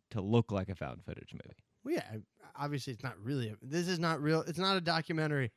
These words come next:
Speaker 2: There's
Speaker 1: Yeah,
Speaker 2: no
Speaker 1: it's,
Speaker 2: real
Speaker 1: it's,
Speaker 2: found
Speaker 1: it's not a
Speaker 2: footage.
Speaker 1: documentary. There's no real found footage. But the
Speaker 2: Uh,
Speaker 1: footage we do see is meant to be found footage.
Speaker 2: Yeah, no, that, well, that's what a found footage movie is, is, uh, you know,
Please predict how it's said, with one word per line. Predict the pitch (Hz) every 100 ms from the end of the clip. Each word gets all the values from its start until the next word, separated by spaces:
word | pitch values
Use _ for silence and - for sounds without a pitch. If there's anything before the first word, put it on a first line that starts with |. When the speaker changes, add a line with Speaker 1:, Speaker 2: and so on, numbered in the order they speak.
| _
Speaker 2:
There's | 202
Speaker 1:
Yeah, | 160 117
Speaker 2:
no | 175
Speaker 1:
it's, | 170
Speaker 2:
real | 175
Speaker 1:
it's, | 165
Speaker 2:
found | 165 156
Speaker 1:
it's | 160
not | 175
a | 180
Speaker 2:
footage. | 143
Speaker 1:
documentary. | 143 135 127 117 107
There's | 104 104
no | 120
real | 110 113
found | 98 101 95
footage. | - 90 - -
But | 113 110 -
the | 127
Speaker 2:
Uh, | 120 -
Speaker 1:
footage | 175 160 131
we | 139
do | 117 131 131
see | - 123 113
is | 101
meant | 110 110 107 -
to | 107
be | 92 95
found | 90 - -
footage. | - - -
Speaker 2:
Yeah, | 202 185
no, | 165
that, | 185
well, | 233 240
that's | 247 247
what |
a | 220
found | 202 180
footage | 185 165 143
movie | 151 139 143
is, | 127 123
is, | 123 117
uh, | 131 123 120 110 _ _ -
you |
know, | 135